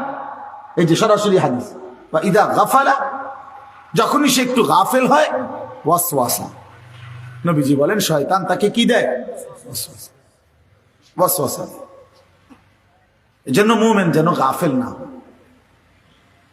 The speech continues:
ইকতারাবা লিন-নাসি হিসাবুহুম ওয়া হুম ফি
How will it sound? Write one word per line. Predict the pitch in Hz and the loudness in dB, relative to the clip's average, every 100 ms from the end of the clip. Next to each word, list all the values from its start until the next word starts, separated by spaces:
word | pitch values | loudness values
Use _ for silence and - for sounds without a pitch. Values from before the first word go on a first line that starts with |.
| _ _ - | _ _ -6
ইকতারাবা | - - 180 160 147 | -4 0 2 2 2
লিন-নাসি | 139 139 131 160 185 175 | 2 0 2 2 0 0
হিসাবুহুম | 151 170 - 233 175 151 156 120 - - 339 - - - - _ _ _ _ _ _ _ - | 0 0 2 2 2 2 0 -2 -6 -14 -16 -18 -20 -20 -20 _ _ _ _ _ _ _ -2
ওয়া | 175 | 2
হুম | - 262 | 4 4
ফি | - | 4